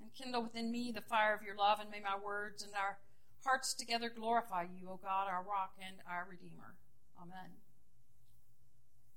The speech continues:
So, let me just state the obvious. We've all been on a roller coaster ride this last week,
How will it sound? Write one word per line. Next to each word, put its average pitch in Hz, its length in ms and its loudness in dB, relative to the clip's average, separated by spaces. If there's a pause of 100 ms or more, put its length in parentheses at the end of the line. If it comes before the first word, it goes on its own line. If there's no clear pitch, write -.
(1600)
So, 262 560 10 (380)
let 302 160 4
me 320 140 -2
just 294 260 2
state 262 320 -2
the 269 140 -2
obvious. 190 680 0 (1900)
We've 262 460 4
all 247 500 12
been 247 140 0
on 226 260 0
a 220 60 0
roller 233 300 2
coaster 185 360 -10
ride 170 320 0
this 170 160 -10
last 175 320 -6
week, - 360 -12